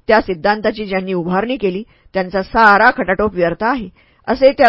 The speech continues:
ऋचा वाचल्यानंतर लक्षात येते. त्या ऋचा खाली देत आहे. एक,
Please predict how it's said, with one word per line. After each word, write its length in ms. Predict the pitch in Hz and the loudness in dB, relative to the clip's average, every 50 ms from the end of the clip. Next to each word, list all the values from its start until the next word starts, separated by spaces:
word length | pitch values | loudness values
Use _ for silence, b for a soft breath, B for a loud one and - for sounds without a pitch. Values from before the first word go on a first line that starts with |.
| 208 | 4
ऋचा 200 | 202 - - 208 | 2 0 0 0
वाचल्यानंतर 560 | 196 175 175 - - 190 180 185 180 175 214 202 | 0 0 0 -2 -4 -4 -4 -6 -4 -4 -4 -4
लक्षात 340 | 180 160 - - 180 175 - | -4 -6 -6 -8 -8 -6 -6
येते. 240 | 311 320 - 196 - - _ _ _ _ _ _ _ | -8 -8 -8 -10 -12 -14 _ _ _ _ _ _ _
त्या 140 | - 226 226 226 220 | 2 2 4 4 4
ऋचा 240 | 202 170 - 208 190 202 | 2 0 -2 -2 -2 -2
खाली 280 | - - 156 180 196 208 | -4 -6 -6 -4 -4 -4
देत 260 | 165 180 185 185 - | -4 -4 -6 -4 -6
आहे. 180 | 277 277 233 - - _ _ _ _ _ _ _ _ _ _ _ | -6 -8 -8 -10 -16 _ _ _ _ _ _ _ _ _ _ _
एक, 280 | - 247 233 208 202 208 | 4 6 6 6 4 0